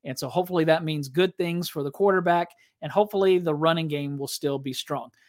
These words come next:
Hey, thanks so much for checking out the forty-niners Camelot Show. If you don't mind, take a minute to go rate, review, and follow us, uh, wherever you watch or listen,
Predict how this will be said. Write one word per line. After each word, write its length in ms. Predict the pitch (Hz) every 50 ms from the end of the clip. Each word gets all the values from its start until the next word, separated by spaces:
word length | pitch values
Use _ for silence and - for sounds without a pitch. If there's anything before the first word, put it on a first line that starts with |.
| _ _ _ _ _
Hey, 140 | - 190 175
thanks 280 | 165 214 220 226 214 -
so 120 | - 220 214
much 200 | 208 202 196 -
for 140 | - 175
checking 320 | 165 - - 196 185 196 196
out 220 | 190 185 190 190
the 120 | 170 170 156
forty-niners 480 | - 202 180 175 175 175 170 160 151
Camelot 380 | - - 180 175 175 170 160 151
Show. 320 | - - 175 170 175 180
If 240 | 190 165 151 - -
you 240 | 160 151 151 143 139 135
don't 300 | - 180 180 190 202 175
mind, 360 | 165 175 185 196 202 208 185 - _ _ _ _ _ _ _ _ -
take 180 | - 220 220
a 60 | 226 202
minute 320 | 190 196 202 208 196 190
to 100 | - 185
go 340 | 160 165 175 170 175 175 170
rate, 320 | 151 160 165 170 185 196 -
review, 560 | 165 156 147 143 156 165 170 170 165 180 -
and 400 | - 156 151 151 147 143 143 143
follow 600 | - - - - 180 185 196 202 208 208 208 208
us, 300 | 208 202 202 202 - - - - _ _ _ - -
uh, 100 | 131 131
wherever 540 | 135 147 165 185 185 185 180 185 190 190
you 220 | 185 185 160 151 147
watch 400 | 143 151 156 151 156 151 - -
or 140 | 160 156 160
listen, 440 | 160 156 147 - - 143 139 135